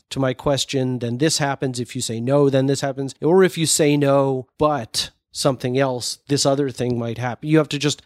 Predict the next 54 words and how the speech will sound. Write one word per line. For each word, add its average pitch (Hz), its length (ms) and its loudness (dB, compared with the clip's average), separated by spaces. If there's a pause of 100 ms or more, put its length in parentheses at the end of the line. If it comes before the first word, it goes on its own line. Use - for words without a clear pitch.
plan 170 320 4
for 151 180 -8
all 135 160 -6
contingencies 127 720 -4
and 120 80 -2
you 120 80 0
have 110 60 -6
to 131 80 -8
make 120 180 -4
it 120 40 -4
as 117 140 -4
immersive 120 480 -2
and 120 100 -2
interactive 113 440 -6
as 107 80 -10
possible. 123 400 -6
And 185 80 -6
at 233 60 -10
the 254 60 -2
very 269 280 2
beginning, 139 580 2 (180)
I've 151 140 -4
been 151 140 4
writing 151 460 4
professionally 139 540 -2
for 120 120 -6
video 127 320 0
games 120 340 -2
since - 300 -2
two 127 120 -4
thousand 127 340 -2
and 135 120 -2
eight. 156 140 0
And 151 100 -10
so - 100 -12
at 190 100 -14
the 202 100 2
very 226 260 2
beginning, 147 360 2
again, 170 280 0
it 151 60 4
was 139 100 0
a 147 60 -4
little 214 240 -6
bit 139 160 -4
of 143 100 -8
a 160 40 -4
learning 175 340 -2
curve 123 260 -2
and 123 100 0
an 123 60 0
adjustment 131 400 -2
period, 110 380 -6
but 117 140 -6